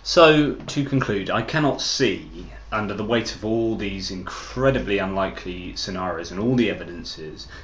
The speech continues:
that Joseph of Arimathea is anything more than a literary mechanism to achieve a fulfilled prophecy and a reversal of expectation.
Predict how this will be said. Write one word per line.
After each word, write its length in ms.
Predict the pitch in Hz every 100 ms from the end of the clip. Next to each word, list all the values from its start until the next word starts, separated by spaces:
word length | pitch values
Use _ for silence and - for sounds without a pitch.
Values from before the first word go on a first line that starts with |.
| -
that 180 | 101 -
Joseph 560 | 113 110 107 101 -
of 160 | - -
Arimathea 560 | 113 104 98 90 85 87
is 200 | 98 -
anything 340 | 110 107 107 98
more 160 | 90
than 180 | 90 90
a 320 | 90 87 87 -
literary 400 | 104 104 - 95
mechanism 680 | 104 - 101 104 117 117 110
to 180 | - -
achieve 420 | 113 107 95 90
a 60 |
fulfilled 560 | 82 87 85 - 87 85
prophecy 680 | - 101 - 92 92 92 92 - - - -
and 180 | 87
a 40 | 85
reversal 500 | 85 85 82 - 87
of 100 | 82
expectation. 920 | 85 - - - - 90 85 - -